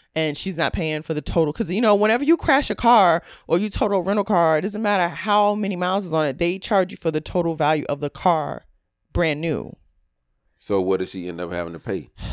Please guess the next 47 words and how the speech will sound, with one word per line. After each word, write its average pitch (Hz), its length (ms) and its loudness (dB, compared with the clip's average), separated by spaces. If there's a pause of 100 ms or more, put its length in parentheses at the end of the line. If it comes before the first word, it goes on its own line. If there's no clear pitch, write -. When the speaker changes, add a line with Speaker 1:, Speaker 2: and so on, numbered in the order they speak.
(160)
Speaker 1:
She - 240 -4
had 226 180 0
to, 156 120 -4
she 226 460 -4
ended 196 200 -2
up 175 120 2
paying 180 280 -2
a 160 60 0
reduced 160 400 -6
amount 156 480 -2
and 151 180 -6
did 147 160 -4
payment 151 320 -6
plans, 117 440 -8
but 147 100 -8
they 147 100 -4
were 139 120 -2
trying 131 180 -10
to 92 80 -8
come 123 220 -12
for - 140 -8
her - 100 -10
neck. - 340 -14 (800)
But 156 280 -4 (120)
just 139 180 -14
get 110 180 -12
that 135 160 -8
fucking 151 240 -12
insurance, 151 540 -12
man. 127 380 -16
Speaker 2:
Yeah, - 200 -20
that's, 62 220 -20 (160)
yeah, 57 200 -18 (180)
that's 127 180 -20
real. 139 260 -14
Speaker 1:
It's 143 140 -18
much 170 180 -4
easier. 151 280 -8
So, 196 160 2
yeah, 202 160 0
by 196 160 4
the 196 80 0
time 247 260 -2
you 247 100 -4
factor 226 440 2
in, 190 260 -2 (640)
uh, 160 420 2